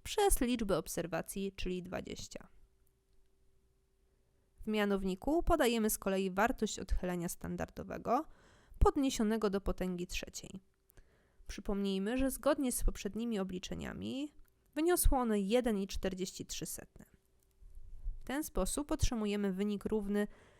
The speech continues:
pięćdziesiąt trzy setne. Wartość współczynnika asymetrii powyżej zera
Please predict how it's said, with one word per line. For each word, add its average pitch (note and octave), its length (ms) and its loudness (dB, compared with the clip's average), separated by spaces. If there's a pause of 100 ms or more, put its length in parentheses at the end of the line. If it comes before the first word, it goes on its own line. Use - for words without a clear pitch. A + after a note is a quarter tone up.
(320)
pięćdziesiąt A3 580 0
trzy - 220 -4
setne. - 440 -12 (540)
Wartość A3 480 2
współczynnika F3+ 760 -4
asymetrii F#3 760 -8
powyżej G#3 580 6
zera - 400 -8